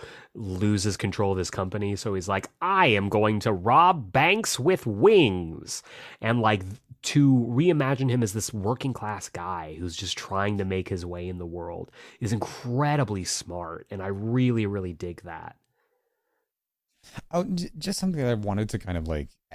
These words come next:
Speaker 2: that I kind of realized as I was watching this, like, something that really kind of gets, um, like, this version of Spider-Man a lot of crap is just how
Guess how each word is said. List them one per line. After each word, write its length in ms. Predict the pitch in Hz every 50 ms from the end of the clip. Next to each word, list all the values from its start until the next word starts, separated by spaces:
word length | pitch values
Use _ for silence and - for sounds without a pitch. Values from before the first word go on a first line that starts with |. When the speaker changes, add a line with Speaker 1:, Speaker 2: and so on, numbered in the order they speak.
| - _ _ -
Speaker 2:
that 240 | 101 101 107 98
I 60 | 92 90
kind 200 | - - 95 87
of 120 | 80 82
realized 580 | 82 82 85 87 87 85 78 73 73 73 - -
as 140 | - 90 78
I 60 | 82
was 180 | 78 76 76 80
watching 440 | 80 78 76 73 - - 80 76 71
this, 320 | 71 73 76 - - -
like, 180 | - 104 107 107
something 280 | - 139 147 156 143
that 180 | 123 113 107 - - -
really 560 | 117 117 110 107 107 107 110 107 104 101 95
kind 160 | - 98 95
of 80 | 90 85
gets, 500 | 90 87 85 82 - - - - - - -
um, 500 | 95 87 85 82 78 78 76 76 73 76 _ _ _ _ _ _ _ _ _ _ _ _ _ -
like, 400 | 110 107 98 - - - _ _ _ _ _ _ _ _ -
this 340 | 113 107 107 107 104 -
version 400 | - 104 107 104 104 95 95 98
of 80 | 95 85
Spider-Man 580 | - - - 92 90 90 87 85 82 82 80 85
a 60 | 85
lot 220 | 90 87 82 76
of 80 | - -
crap 400 | - - - 165 170 156 - -
is 180 | - 107 87 87
just 560 | 92 95 - - - 151 160 156 - - - - -
how 640 | - 101 101 104 104 101 98 95 92 90 87 85